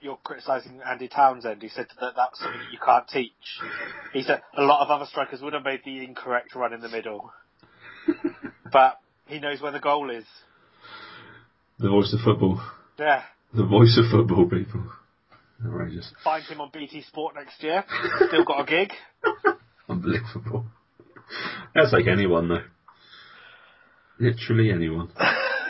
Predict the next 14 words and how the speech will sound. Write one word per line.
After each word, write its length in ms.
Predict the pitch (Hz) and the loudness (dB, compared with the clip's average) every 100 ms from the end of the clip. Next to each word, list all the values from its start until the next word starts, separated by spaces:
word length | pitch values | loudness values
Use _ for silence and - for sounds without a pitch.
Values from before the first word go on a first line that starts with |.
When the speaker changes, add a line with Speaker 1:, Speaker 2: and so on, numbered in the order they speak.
| 311 - - - - 120 - - - - - _ _ _ _ _ - - - 120 117 | -8 -10 -16 -4 2 2 0 -12 -14 -16 -18 _ _ _ _ _ -18 -16 -10 -6 -2
Speaker 2:
Apart 220 | - 92 | 0 2
from 100 | 92 | 2
us, 240 | 87 - | 0 -4
it 80 | - | -6
seems. 320 | - 110 117 - | 0 4 4 2
But 100 | 107 | 2
anyway, 180 | 104 95 - | 4 4 4
um, 380 | 131 139 135 117 - _ - - _ _ _ - | 6 6 4 -2 -12 _ -20 -20 _ _ _ -16
how 640 | - 160 151 139 135 117 - _ _ _ - | -4 4 6 6 4 2 -2 _ _ _ -2
did 320 | 131 117 107 | 0 2 2
the 160 | 117 117 | 6 8
other 360 | 110 95 92 87 | 6 4 2 0
teams 320 | - 95 90 | 0 0 0
get 120 | 98 | -4